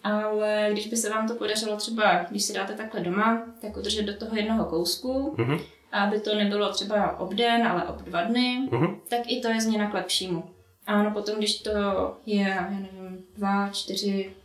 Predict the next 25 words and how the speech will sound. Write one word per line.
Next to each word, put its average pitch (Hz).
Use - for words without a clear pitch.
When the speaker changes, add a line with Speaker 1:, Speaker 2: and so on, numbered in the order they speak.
Speaker 1:
o 220
pět 220
piv 208
za 196
týden 196
míň, 208
tak 233
už 240
vám 220
to 214
může 208
pomoct 208
něco 196
schodit. 165
Speaker 2:
To 110
už 104
je 113
tady 104
jeden 107
guláš, 90
no. 262
Speaker 1:
No, 247
no, 214
no, 202
přesně. 190